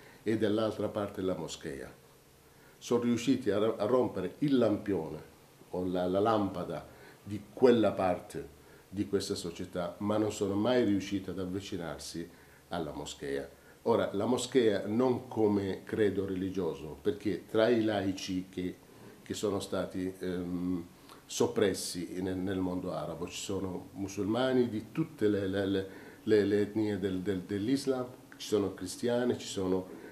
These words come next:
gente non credente e gente credente. Però la moschea è stata utilizzata, strumentalizzata da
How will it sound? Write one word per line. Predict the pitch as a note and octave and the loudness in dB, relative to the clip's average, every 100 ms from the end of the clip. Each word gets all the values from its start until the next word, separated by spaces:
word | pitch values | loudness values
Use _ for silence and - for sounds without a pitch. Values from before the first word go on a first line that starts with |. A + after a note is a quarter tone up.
| - - G#2+ A2 - | -16 -16 -14 -14 -12
gente | - B2 A#2 C3+ A#2+ | -8 4 10 10 8
non | A2 C#3+ | 6 6
credente | C#3+ C#3+ C#3 C#3+ C#3+ | 8 8 10 8 6
e | B2 | 4
gente | A#2 B2+ C#3 C3+ | 4 0 2 0
credente. | - G#2 F#2 D#2+ D2 D2+ C#2+ - - - - - - - | 2 2 2 -2 -6 -8 -10 -16 -20 -20 -20 -20 -20 -2
Però | - D3 B2+ B2+ - - - - | 6 8 8 6 -2 -12 -16 -2
la | A#2 | 4
moschea | C#3 B2+ - G#2+ G2 | 6 6 4 4 6
è | G#2+ | 4
stata | - B2 A#2+ G2 - | 2 0 0 -4 -4
utilizzata, | D#3+ - B2+ G2+ - F2+ E2 - F#2 | -4 2 2 2 -2 -4 -4 -4 -4
strumentalizzata | - C3+ D#3+ D#3 D3 C#3+ B2+ A#2+ A#2 G#2+ G2+ A2 - - - - - - | 0 4 6 6 4 2 0 0 -2 -2 2 2 2 -4 -18 -20 -20 -18
da | G2 F#2 A2+ B2 A#2+ - | -8 4 8 8 6 0